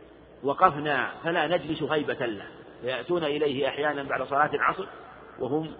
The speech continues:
قائمون ولا يقول لهم اجلسوا رحمه الله إلى غروب الشمس"، يقول: "فلا نجلس هيبة له رحمه الله". قال: "حدثني عن هشام"، هشام هو ابن عروة بن الزبير من الطبقة السادسة من كبار أتباع التابعين، "حدثني أبي"، وعروة بن الزبير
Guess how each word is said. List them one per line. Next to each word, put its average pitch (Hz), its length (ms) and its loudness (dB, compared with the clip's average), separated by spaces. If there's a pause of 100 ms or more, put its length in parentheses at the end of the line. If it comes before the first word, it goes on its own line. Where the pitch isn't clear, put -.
(160)
قائمون 156 400 4
ولا 196 160 8
يقول 147 220 4
لهم 127 200 0
اجلسوا 131 280 -2
رحمه 120 300 -4
الله 156 260 8 (500)
إلى 170 160 6
غروب 156 300 2
الشمس"، 135 400 -4 (100)
يقول: 131 180 -4
"فلا 156 180 2
نجلس 131 320 -2
هيبة 127 380 -2
له 110 160 -2
رحمه 110 340 -6
الله". 107 200 -4 (640)
قال: 165 180 4
"حدثني 160 560 2 (200)
عن 151 180 2
هشام"، 139 320 0 (400)
هشام 165 280 2
هو 156 80 4
ابن 135 160 0
عروة 127 300 4 (640)
بن 110 60 -6
الزبير 120 460 2 (1000)
من 123 100 -4
الطبقة 131 360 -2
السادسة 120 520 -2 (420)
من 110 60 -10
كبار 123 320 0
أتباع 113 240 -2
التابعين، 120 460 -2
"حدثني 139 500 0
أبي"، 139 220 -2
وعروة 113 360 0
بن 117 100 -6
الزبير 117 420 0